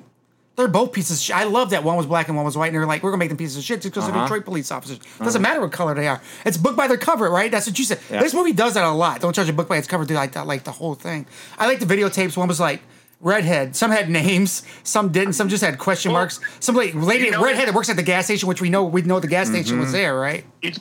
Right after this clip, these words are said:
Speaker 3: you, you did notice, too, that, uh, they, the black officer did most of the, uh, conversations with her, too.
Speaker 1: Well, he kept looking at the other guy, and his buddy kept rolling his eyes and shit, too. The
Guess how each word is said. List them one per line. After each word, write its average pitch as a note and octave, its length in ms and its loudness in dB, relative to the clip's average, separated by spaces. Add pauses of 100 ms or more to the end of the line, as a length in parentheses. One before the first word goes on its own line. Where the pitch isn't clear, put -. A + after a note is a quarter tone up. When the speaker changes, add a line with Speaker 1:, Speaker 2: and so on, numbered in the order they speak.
Speaker 3:
you, F#3+ 220 -4
you F#3 140 -2
did G3 240 -4
notice, F3 380 -2
too, F#3 240 -6
that, C#3+ 300 -4
uh, C3+ 240 -2
they, C#3+ 260 -4
the B2 140 -10
black C#3+ 340 -6
officer A#2 400 -8
did B2 160 -8
most A#2+ 340 -6
of A#2+ 140 -8
the, A#2+ 260 -4
uh, A2 240 -2 (680)
conversations C3 640 -6
with A2 140 -10
her, - 120 -14
too. A2+ 360 -6 (600)
Speaker 1:
Well, F#4 120 2
he E4+ 140 2
kept C#4 140 2
looking D4 180 2
at A3 60 2
the B3 80 4
other C4 100 2
guy, G#3+ 80 2
and G3+ 80 2
his D#3+ 80 -2
buddy B3+ 180 2
kept D3+ 180 0
rolling F#3 240 2
his D#3+ 100 0
eyes D#3+ 220 2
and D#3 80 -4
shit, C#3+ 160 -6
too. F#3+ 80 -2
The E3+ 140 -2